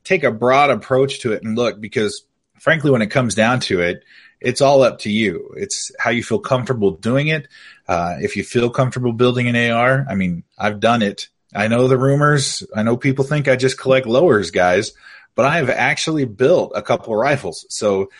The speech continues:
it can be done by a redheaded stepchild. It can be done by you.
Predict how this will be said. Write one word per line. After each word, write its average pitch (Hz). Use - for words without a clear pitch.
it 123
can 165
be 175
done 143
by 107
a 110
redheaded 123
stepchild. 98
It 104
can 110
be 113
done 113
by 107
you. 110